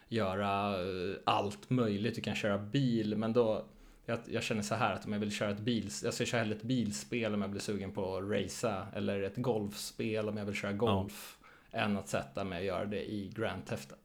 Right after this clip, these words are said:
Speaker 1: Auto.
Speaker 2: Jag är helt med dig där faktiskt. Jag har aldrig tagit mig igenom ett enda G T A-spel faktiskt.
Speaker 1: Nej,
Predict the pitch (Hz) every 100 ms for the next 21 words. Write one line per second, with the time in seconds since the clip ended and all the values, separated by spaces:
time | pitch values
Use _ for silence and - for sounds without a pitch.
0 | _ 113 104 101 - - - - - -
1 | - - - _ _ - _ - - -
2 | - 110 104 113 98 113 104 92 95 110
3 | - 110 127 - 101 101 101 113 104 101
4 | 98 98 95 95 - 110 104 - 101 104
5 | 104 87 87 98 110 - 107 104 95 90
6 | 92 92 92 - 104 104 - - - -
7 | - - - - - - 117 123 131